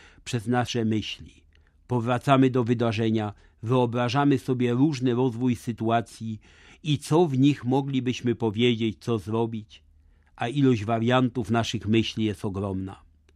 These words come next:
Gromadzimy prochy. Wystarczy iskra, a nastąpi wybuch. A gdy on nastąpi, rzadko tylko można powstrzymać tę lawinę słów i czynów, która niszczy wszystko, obala nasze bariery,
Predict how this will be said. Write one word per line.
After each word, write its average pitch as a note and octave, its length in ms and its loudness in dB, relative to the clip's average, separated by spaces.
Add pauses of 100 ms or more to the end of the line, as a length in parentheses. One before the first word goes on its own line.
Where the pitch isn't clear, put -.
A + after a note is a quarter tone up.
(440)
Gromadzimy B2+ 640 2
prochy. G2+ 500 -8 (440)
Wystarczy A#2 560 -2
iskra, A2+ 580 -2 (200)
a A2+ 120 -4
nastąpi G#2 600 -2
wybuch. F#2+ 580 -8 (560)
A B2+ 120 0
gdy B2 220 0
on G#3+ 220 -2
nastąpi, D#3 580 0
rzadko E3 400 0
tylko D3 360 2
można C#3 440 2 (280)
powstrzymać D#3+ 760 0
tę B2+ 160 0
lawinę A#2+ 640 0
słów D3+ 460 -4
i C#3 180 -6
czynów, B2+ 440 2 (280)
która C3 320 2
niszczy D3 420 0
wszystko, - 540 -4
obala C#3 500 0
nasze C#3 300 -2
bariery, A#2 560 0